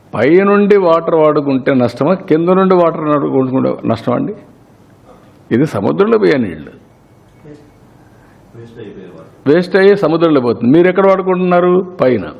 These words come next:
పైన నుంచి మీరు ఆ నీళ్లు వాడకపోతే ఎక్కడికి వస్తుంది? ఈడికి వస్తుంది.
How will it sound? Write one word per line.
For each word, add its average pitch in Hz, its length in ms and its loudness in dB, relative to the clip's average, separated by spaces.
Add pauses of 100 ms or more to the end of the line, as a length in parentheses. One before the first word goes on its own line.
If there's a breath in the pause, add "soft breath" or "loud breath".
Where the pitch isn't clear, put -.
(180)
పైన 165 220 2
నుంచి 185 520 2
మీరు 147 320 4
ఆ 143 60 2
నీళ్లు 165 280 0
వాడకపోతే 170 480 0
ఎక్కడికి 165 280 0
వస్తుంది? 165 420 0 (1800)
ఈడికి 156 220 0
వస్తుంది. 82 440 -6